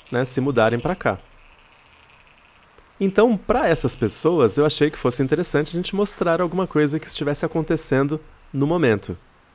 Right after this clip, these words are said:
E desde o vídeo da Moca, começou a me seguir no Instagram uma corretora, a corretora Tamires. E aí eu comecei a acompanhar o trabalho dela no Instagram,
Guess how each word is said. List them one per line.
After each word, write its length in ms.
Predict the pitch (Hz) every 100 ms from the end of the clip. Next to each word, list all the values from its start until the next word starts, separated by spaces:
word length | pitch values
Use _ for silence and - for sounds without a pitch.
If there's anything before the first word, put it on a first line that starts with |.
| _ _ - _ _ _ _ - - - _
E 140 | 285 226
desde 420 | 160 220 160 156
o 60 |
vídeo 340 | 123 113 135 113
da 200 | 104 95
Moca, 680 | 95 147 156 - 113 92 90 _ _ _ _ _ _ _ _ _ _
começou 440 | 190 196 - 147
a 40 | 120
me 80 | 123
seguir 380 | 151 120 113
no 100 | 113
Instagram 600 | 120 - 165 147 131 160 170
uma 180 | 170
corretora, 640 | 160 160 202 151 135 107 98 - - - - -
a 120 | 104
corretora 420 | 110 107 113 117
Tamires. 640 | 147 147 127 104 - - - - - - - - - - - - - - -
E 40 |
aí 140 | 226 139
eu 140 | 156
comecei 360 | 160 143 135 131
a 60 |
acompanhar 540 | 120 135 127 113 107 110
o 20 |
trabalho 380 | 127 107 101 113
dela 260 | 104 101
no 80 | 107
Instagram, 480 | 110 - 170 147